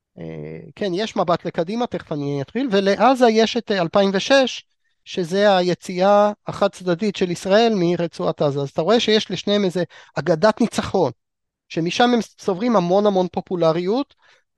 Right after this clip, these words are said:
אה, חוץ מזה שיש להם איזה, היה להם לפחות, הייתה איזו אגדה שזה השליטים שלהם, הם אנשים ישרים, הם אנשים דתיים,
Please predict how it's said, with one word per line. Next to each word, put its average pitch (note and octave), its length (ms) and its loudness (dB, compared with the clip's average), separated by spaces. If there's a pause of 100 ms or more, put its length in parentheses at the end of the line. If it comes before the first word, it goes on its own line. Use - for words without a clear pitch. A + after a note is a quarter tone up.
(160)
אה, E3+ 200 -4
חוץ D4 280 -4
מזה B3+ 240 2
שיש G#3 520 -2
להם A3 260 0
איזה, F3+ 520 -2
היה E3 280 0
להם F#3+ 240 2
לפחות, E3+ 520 -6 (840)
הייתה E3+ 240 -4
איזו F#3+ 220 0
אגדה D#3+ 400 2
שזה F#3+ 540 -6
השליטים E3 540 -2
שלהם, G#3 420 -2
הם D3+ 200 -4
אנשים C#3+ 380 -2
ישרים, G3 640 2 (400)
הם D3 60 -6
אנשים D3 360 0
דתיים, G3+ 800 0